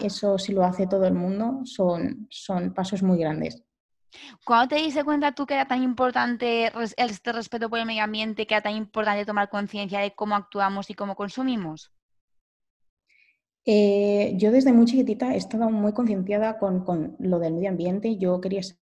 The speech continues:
Speaker 1: veterinaria de pequeña
Speaker 2: Ujú.
Speaker 1: porque yo quería, <laughs> la ver-, la verdad, siempre la naturaleza y los animales y protegerla, eh, ha estado como, como en mis genes desde que, <laughs> desde que era pequeña.
Speaker 2: Sí.
Speaker 1: Eh,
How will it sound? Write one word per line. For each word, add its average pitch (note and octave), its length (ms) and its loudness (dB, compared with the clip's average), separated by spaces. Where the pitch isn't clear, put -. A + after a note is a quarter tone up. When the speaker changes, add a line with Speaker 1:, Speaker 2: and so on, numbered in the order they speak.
Speaker 1:
veterinaria E3 720 -2
de G3 120 0
pequeña F#3+ 400 -2
Speaker 2:
Ujú. - 80 -4
Speaker 1:
porque F#3 200 -8
yo E3+ 100 -8
quería, F3+ 320 -2
<laughs> - 220 -20
la C4+ 260 6
ver-, - 220 2
la G#3 120 6
verdad, G3 240 6
siempre G#3+ 340 2
la F#3 140 4
naturaleza F3 580 -2
y F#3+ 80 -2
los F#3 140 -8
animales E3+ 480 -2
y F#3 60 -6
protegerla, F#3 840 -4
eh, E3+ 320 -2
ha - 80 -4
estado F#3+ 800 2
como, E3+ 560 -4
como D#3+ 280 0
en D#3+ 100 0
mis D#3+ 220 -4
genes F3+ 420 -4
desde D#3+ 300 -2
que, F3+ 120 -4
<laughs> - 200 -8
desde F#3 320 2
que F3 80 0
era F#3 200 0
pequeña. D3+ 400 -6
Speaker 2:
Sí. A#3+ 380 -2
Speaker 1:
Eh, F3+ 500 4